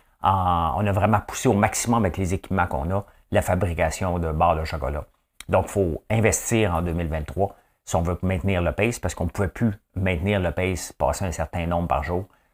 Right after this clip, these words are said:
Donc, euh, ça, c'est des choses qu'on va faire en, en deux mille vingt-trois. Faut comprendre qu'avec une chocolaterie, c'est qu'il faut faire jouer les températures du chocolat, pas cri-, qui cristallise. Donc, faut le monter en température, le laisser, laisser descendre,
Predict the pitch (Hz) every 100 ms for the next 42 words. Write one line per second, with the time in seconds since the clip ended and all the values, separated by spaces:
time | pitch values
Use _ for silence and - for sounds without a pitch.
0 | _ - 80 80 80 73 71 64 - 98
1 | - 85 82 80 95 92 87 78 76 82
2 | 80 73 69 64 64 - _ - - -
3 | 87 87 87 76 76 80 - 95 98 101
4 | 123 98 87 85 87 - 80 80 76 -
5 | 131 - - 82 90 87 90 - _ _
6 | _ - 90 110 117 90 82 92 85 -
7 | 104 - 87 87 104 - 101 - - -
8 | - - - - 87 85 92 82 73 -
9 | 82 80 98 85 80 69 - 113 113 80
10 | 78 - 87 73 92 85 101 82 - 85
11 | 107